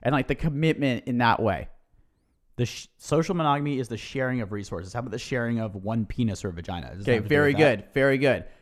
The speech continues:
Speaker 1: Okay, social monogamy does not have to do with that. So most animals, even that are socially monogamous, when they're in a, when they're in a relationship, when they're sharing resources, let's say the beaver,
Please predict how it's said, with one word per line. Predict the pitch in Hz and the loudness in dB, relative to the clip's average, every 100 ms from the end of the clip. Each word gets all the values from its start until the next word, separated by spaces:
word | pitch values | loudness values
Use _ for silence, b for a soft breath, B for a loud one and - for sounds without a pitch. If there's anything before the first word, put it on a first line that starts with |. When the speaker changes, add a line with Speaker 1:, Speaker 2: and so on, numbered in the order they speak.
| b | b
Speaker 1:
Okay, | 151 135 | 2 2
social | 135 175 165 180 | 4 6 6 4
monogamy | 165 156 151 147 143 | 4 4 4 2 -2
does | 123 131 120 | -2 -4 0
not | 123 139 143 | 6 8 8
have | 143 120 | 4 -2
to | |
do | 107 101 | -2 -2
with | 90 | -2
that. | 85 - - | -6 -8 -2
So | 143 | 2
most | 165 180 196 | 6 6 6
animals, | 175 170 165 160 | 2 2 0 -2
even | 156 | 0
that | 147 127 | 2 2
are | |
socially | 123 151 147 - 131 | 2 4 4 2 -2
monogamous, | 120 117 123 147 170 - - _ _ _ _ - | 2 2 2 0 -2 -4 -14 _ _ _ _ -2
when | 139 147 | 0 6
they're | 156 160 | 8 8
in | 160 | 8
a, | 151 | 6
when | 131 135 | 2 4
they're | 139 147 | 6 6
in | 131 139 | 6 4
a | |
relationship, | 127 120 120 123 165 - 196 208 | 4 4 2 0 -4 -2 -4 -2
when | 120 | -2
they're | 117 | -2
sharing | 139 120 | -2 -2
resources, | 123 143 147 170 160 | -2 -2 -2 -4 -6
let's | 131 | 0
say | 151 135 | 2 4
the | 135 | 2
beaver, | 110 123 127 190 - | 0 0 2 0 -2